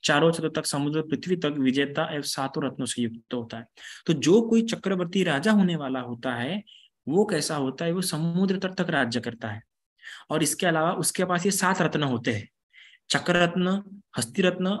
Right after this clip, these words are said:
अश्व रत्न, मणि रत्न, स्त्री रत्न, गृहपति रत्न और परिनायक रत्न। ये सात प्रकार के क्या होते हैं, उसके पास रत्न होते हैं, रथ, रथ होते हैं चक्रवर्ती राजा के पास। और चक्रवर्ती जो राजा बन, ब-, होता है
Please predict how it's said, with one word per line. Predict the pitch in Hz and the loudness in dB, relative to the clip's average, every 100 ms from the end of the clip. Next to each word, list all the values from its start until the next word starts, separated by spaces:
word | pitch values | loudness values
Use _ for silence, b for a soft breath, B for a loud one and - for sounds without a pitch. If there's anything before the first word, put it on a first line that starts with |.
| - | 0
अश्व | 143 - 185 | 0 2 2
रत्न, | 175 175 180 190 233 135 | 2 2 0 0 -4 0
मणि | 123 165 185 | 6 6 6
रत्न, | 180 185 185 185 | 4 0 -2 -6
स्त्री | - - 190 | -8 0 4
रत्न, | 180 185 185 202 - B B _ _ _ _ 269 | 4 2 0 -2 -6 B B _ _ _ _ -8
गृहपति | 170 139 175 185 196 | 4 6 6 4 4
रत्न | 190 190 190 214 262 - _ - | 2 2 0 0 0 -10 _ -4
और | 151 220 - - _ _ - | -2 -2 -4 -18 _ _ 4
परिनायक | 135 143 135 117 120 120 | 6 6 4 4 2 -2
रत्न। | 113 120 113 113 113 B B | -4 -4 -6 -8 -16 B B
ये | 131 156 | -4 -2
सात | 156 139 151 165 | -2 -4 -4 -6
प्रकार | - 127 131 | -6 -4 -4
के | 127 | -6
क्या | 120 123 | -6 -6
होते | 120 127 | -6 -6
हैं, | 135 | -6
उसके | - 143 | -6 -10
पास | - 143 - | -8 -8 -6
रत्न | 127 127 143 | -6 -4 -6
होते | 123 120 113 | -4 -4 -2
हैं, | 117 117 | -2 0
रथ, | 143 - - | -2 -4 -6
रथ | 139 - | -6 -6
होते | - - | -10 -8
हैं | 110 117 _ _ _ _ | -8 -10 _ _ _ _
चक्रवर्ती | - 127 123 120 | -4 -2 -2 -2
राजा | 117 113 | -2 -2
के | 110 | -4
पास। | 123 120 139 | -8 -6 -6
और | 127 | -4
चक्रवर्ती | 123 160 170 165 165 | -4 -2 -2 0 0
जो | 147 | 2
राजा | 120 117 - | 2 4 4
बन, | 170 160 160 | 4 2 0
ब-, | 123 127 | -2 -4
होता | 113 131 202 | -2 0 2
है | 190 120 | 2 0